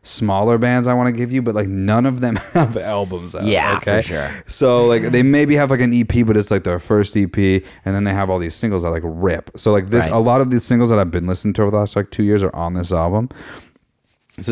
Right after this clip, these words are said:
Speaker 1: is a band, I believe they're from Britain. They're called Hello Operator, and that's also,
Speaker 2: Okay.
Speaker 1: that's a self-titled album.
Speaker 2: That's a
Speaker 1: And
Speaker 2: sick White Stripes song.
Speaker 1: just came out today. Also, apparently the White Stripes are putting out a, um, greatest hits album,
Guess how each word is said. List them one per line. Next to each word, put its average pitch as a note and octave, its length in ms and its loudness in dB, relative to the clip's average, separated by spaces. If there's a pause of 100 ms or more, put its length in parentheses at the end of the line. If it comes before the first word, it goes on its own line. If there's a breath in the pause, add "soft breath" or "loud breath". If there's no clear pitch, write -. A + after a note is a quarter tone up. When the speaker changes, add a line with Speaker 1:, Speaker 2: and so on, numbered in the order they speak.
Speaker 1:
is A#2+ 40 -6
a - 20 0
band, A#2 180 4
I - 20 4
believe G#2 260 2
they're A2+ 80 0
from G#2+ 160 0
Britain. F#2 460 2 (260 loud breath)
They're F#2 100 2
called F2 200 0
Hello G#2 320 2
Operator, F2+ 680 0 (320 soft breath)
and E2+ 80 -2
that's E2+ 160 0
also, F2 280 0
Speaker 2:
Okay. F2+ 60 -2
Speaker 1:
that's F2 140 -2
a E2 60 -2
self-titled F#2 580 0
album. E2+ 280 0
Speaker 2:
That's G2+ 160 -6
a A2 60 -4
Speaker 1:
And E2+ 60 0
Speaker 2:
sick F#2 400 -2
White F2+ 300 -2
Stripes D#2+ 380 -6
song. D#2+ 280 -6
Speaker 1:
just - 220 0
came G2+ 220 2
out G2 140 0
today. F#2+ 420 -2 (840 loud breath)
Also, G2+ 200 2
apparently A#2+ 280 -2
the G2+ 100 -2
White G2+ 200 -4
Stripes F2 200 -6
are F2 60 -6
putting D#2+ 240 -8
out E2 160 -6
a, E2+ 340 -8
um, E2 360 -12 (340)
greatest E2+ 240 -4
hits - 180 -6
album, - 380 -12